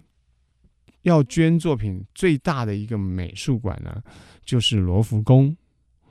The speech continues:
罗浮宫呢，有两个条件：第一，他不收活人的作品，要盖棺论定，进入历史有评价的人他才收，这是老成持重的做法。就私人收藏不能够用什么办法把他的收藏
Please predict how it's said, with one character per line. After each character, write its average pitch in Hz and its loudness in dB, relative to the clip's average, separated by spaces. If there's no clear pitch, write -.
罗 131 -2
浮 156 -2
宫 165 2
呢， 156 2
有 131 0
两 120 -2
个 98 -6
条 90 -4
件： 101 0
第 156 6
一， 151 2
他 - -2
不 151 2
收 147 4
活 98 -2
人 104 4
的 98 0
作 101 -6
品， 107 -12
要 143 2
盖 143 4
棺 135 4
论 127 4
定， 117 -2
进 147 0
入 123 2
历 131 2
史 98 -6
有 90 -4
评 98 -2
价 107 0
的 95 0
人 95 -2
他 110 -2
才 98 -2
收， 107 -2
这 165 0
是 165 4
老 98 0
成 139 4
持 123 -2
重 139 6
的 107 4
做 101 -2
法。 78 -10
就 180 4
私 208 2
人 180 8
收 175 4
藏 131 4
不 170 0
能 131 4
够 135 2
用 139 2
什 110 0
么 110 0
办 123 2
法 87 -2
把 - -6
他 - -4
的 131 0
收 135 0
藏 113 0